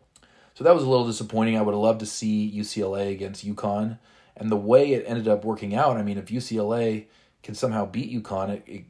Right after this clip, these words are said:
would have opened right up for them to win the whole thing, which is a little disappointing. The last two things I want to talk about, well, let's first talk about the championship game and the championship teams. And I think I watched just about every San Diego State game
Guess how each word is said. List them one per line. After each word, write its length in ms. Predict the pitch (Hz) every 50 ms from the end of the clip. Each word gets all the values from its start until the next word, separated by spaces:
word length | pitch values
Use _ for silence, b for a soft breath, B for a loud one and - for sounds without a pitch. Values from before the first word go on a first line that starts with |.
| _ - 98
would 180 | 113 113 110
have 100 | 107 - -
opened 300 | 117 110 - 104 98 92
right 200 | 98 104 110 107
up 140 | 107 107 -
for 80 | 101
them 160 | 101 95 95
to 60 | 95 92
win 180 | 98 95 92
the 60 | 92
whole 160 | 85 90 87 87
thing, 280 | - 92 92 85 71
which 160 | 78 90 -
is 240 | 90 92 90 85 - _ _ _ _ _ _ _ _ _ _ _ -
a 60 | 113
little 180 | 110 113 107 101
disappointing. 600 | 98 87 - 90 - 92 90 87 87 85 - - _ - -
The 80 | 110 113
last 380 | 123 135 143 147 135 - -
two 140 | - 156 147
things 260 | 135 143 135 135 120
I 60 | 117 110
want 180 | 110 110 104
to 40 | -
talk 160 | 104 104 104
about, 400 | 107 104 104 104 104 107 107 B B B B -
well, 120 | 113 117
let's 180 | 127 131 131 -
first 220 | - 170 151 135
talk 220 | - 147 135 127 131
about 500 | 117 110 107 104 104 104 104 - - _ _
the 140 | 107 107 110
championship 640 | - - - 113 107 104 113 110 104 - 110 104 95
game 400 | 98 98 98 98 104 123 120 120 _ _ _ _ _ _ _ _ _ _ _ _ _ -
and 100 | 107 98
the 40 | 95
championship 480 | - - 104 104 104 98 - 104 92 87
teams. 460 | - 98 98 98 104 117 123 - - _ _ _ _
And 580 | 117 117 120 120 123 123 120 120 123 127 127 - - _ _
I 80 | 127 131
think 200 | 131 175 170 175
I 80 | 156
watched 400 | 139 113 117 120 123 120 - -
just 160 | 123 127 -
about 280 | 127 120 113 113 - -
every 240 | 107 104 104 110 107
San 200 | - - 107 107
Diego 240 | 107 101 101 104 98
State 320 | - - 101 101 107 101
game 500 | 101 98 95 95 98 101 101 101 104